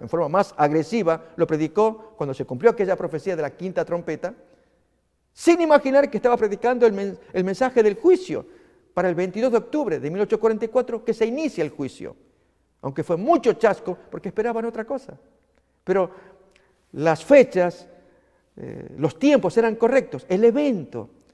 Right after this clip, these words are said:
que se esperaba no era el correcto. Ellos esperaban la segunda venida y el evento era otro, a juzgar por el texto bíblico. Pero más todavía,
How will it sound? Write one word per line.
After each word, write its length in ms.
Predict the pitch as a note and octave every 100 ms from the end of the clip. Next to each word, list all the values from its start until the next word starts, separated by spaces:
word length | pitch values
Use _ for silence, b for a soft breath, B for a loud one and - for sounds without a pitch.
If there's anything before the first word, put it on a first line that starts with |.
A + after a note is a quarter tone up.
| _ _
que 80 | -
se 100 | C3
esperaba 560 | D3+ F3+ G3+ E3+ C3 -
no 120 | -
era 100 | D#3
el 60 | G3
correcto. 380 | G#3 A3+ A3+ E3
Ellos 120 | D3+
esperaban 360 | - E3+ F3+ D#3+
la 80 |
segunda 420 | D#3+ A3+ D#4 C4+ G#3+
venida 340 | F#3+ C#3 C3+ - B B
y 80 |
el 60 | C#3+
evento 380 | C#3+ G3+ F#3+ G3
era 220 | F3 F3+
otro, 280 | A#3 - E3+
a 60 | B2+
juzgar 440 | - D3 F3+ F#3
por 100 | D#3+
el 100 | C#3
texto 300 | - F3+ -
bíblico. 440 | A#3+ F4 D#4+ - G#3+ - _ _ _ _ _ _ _ _ _ _ _ _ _ _ _
Pero 160 | - D4+
más 160 | E4+
todavía, 460 | - G3+ D#3 B2 E2+